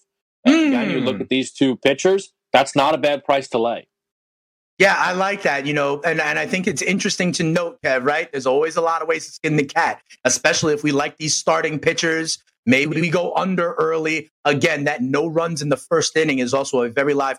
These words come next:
Speaker 2: prop bet that a lot of sharps like to play. Kev, we were talking about this Central Division, right? And how they could have an easier path. We love what the Twins are doing. I believe the Twins are now ten and two. If you look at the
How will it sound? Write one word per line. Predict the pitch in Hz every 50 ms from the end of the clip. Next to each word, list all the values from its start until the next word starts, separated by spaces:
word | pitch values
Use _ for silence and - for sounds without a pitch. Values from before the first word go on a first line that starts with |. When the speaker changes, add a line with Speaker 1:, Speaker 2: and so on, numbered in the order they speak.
| _ -
Speaker 2:
prop | 151 135 131 - -
bet | 139 131 131 - _ _ _ _ -
that | 139 135
a | 131
lot | 127 135 139 143 -
of | -
sharps | - - - 160 143 131 110 - - - - - - -
like | 123 131 143 139 131 -
to | - - 135 120
play. | 117 123 - 147 139 123 113
Kev, | 117 - - 175 175 175
we | 175 180
were | 156 156
talking | - 202 190 190 - 202
about | 190 185 180 185
this | 170 160 - -
Central | - - - 190 190 196 - - 220 208 208
Division, | 175 151 196 170 143 131 185 185 202 160 156 135 - - _ _ _ _ _ _ _ _ -
right? | 156 160 170 175 190 202 - - -
And | 180 180
how | - 170 160 156 147
they | 160 165 175 170
could | - - - 247 220
have | 214 - 202 196 190 185
an | 185 175 170 170 -
easier | - 190 202 175 - 180 175 160 160 160 - -
path. | 175 165 143 110 104 - _ _ _ _ _ -
We | 165 170
love | 156 147 151 156 170 202 190 175
what | 208 202 202
the | -
Twins | - - - - 196 220 233 240 226 175
are | 196 170
doing. | 156 139 160 156 151 147 147 151 165 151 - - - -
I | 151 160
believe | 147 143 143 160 185 170
the | 185 180
Twins | - - 214 208 214 175
are | 180
now | 175 175 175 180 170 170
ten | - - - 185 185
and | 175 160 156 123 -
two. | - - 202 190 139 123 123 123 - - - -
If | - 175 175
you | 165 160
look | 160 156 170 202 247 247
at | - - -
the | 190 185